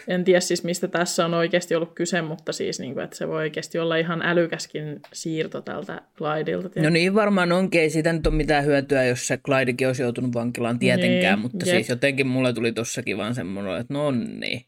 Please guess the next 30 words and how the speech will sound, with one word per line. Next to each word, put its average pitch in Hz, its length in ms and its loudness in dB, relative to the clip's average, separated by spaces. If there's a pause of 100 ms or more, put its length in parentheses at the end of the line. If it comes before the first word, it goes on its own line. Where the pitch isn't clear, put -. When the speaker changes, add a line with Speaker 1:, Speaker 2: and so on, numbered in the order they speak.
Speaker 1:
Nonni. 196 560 0
Speaker 2:
Voi 151 120 2
perkele. 120 840 2
<laughs> - 40 -6 (760)
Speaker 1:
Niin, 196 260 4
mutta 208 160 6
Bonin 269 440 6
voisi 240 280 4
nyt 233 100 0
niinku 208 220 6
oikeasti, 196 440 6
Bonnie, 233 340 6
hei, 170 220 0 (160)
sä 240 160 -2
oot 233 140 2
rikollinen. 180 720 2 (460)
Niin 202 160 4
nyt 240 200 0
niinku 226 580 4 (360)
se 202 160 -2
mahdollisuus 202 520 4
on 190 140 4
siinä, 170 260 0
että 165 160 -10
sä 170 160 -2
jäät 160 240 0
kiinni 165 260 -6
ja 151 100 -2
joudut 151 300 -2
vankilaan. 165 520 -8